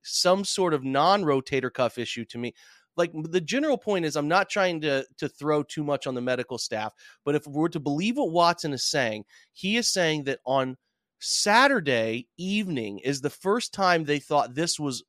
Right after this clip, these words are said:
off. We're gonna get an M R I. And then after the M R I, he still goes out and tries to throw Sunday morning. So the thing I'm led to believe, Andrew, is they didn't even diagnose this injury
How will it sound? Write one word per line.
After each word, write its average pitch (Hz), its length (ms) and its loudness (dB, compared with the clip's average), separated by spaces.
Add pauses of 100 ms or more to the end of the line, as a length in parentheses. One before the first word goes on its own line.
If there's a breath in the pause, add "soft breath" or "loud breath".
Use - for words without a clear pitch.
(100)
off. 123 460 2 (400)
We're 143 120 -6
gonna 170 200 0
get 147 240 0
an 156 140 0
M 147 120 0
R 131 220 4
I. 113 380 6 (600)
And 147 140 0
then 180 140 0
after 226 400 2
the 226 180 0
M 214 120 2
R 160 200 4
I, 165 340 4
he 160 220 -8
still 208 400 -2
goes 196 240 0
out 170 140 4
and 147 100 -6
tries 156 300 -2
to 139 100 -6
throw 175 440 2
Sunday 151 460 -2
morning. 131 440 0 (340 soft breath)
So 170 460 0
the 156 160 -4
thing 277 260 -2
I'm 294 120 2
led 208 240 0
to 175 80 -4
believe, 156 360 -4
Andrew, 127 260 -4
is 123 220 -6
they 180 180 0
didn't 233 340 -2
even 147 340 -4 (500)
diagnose 165 880 4
this 160 280 0
injury 127 640 -2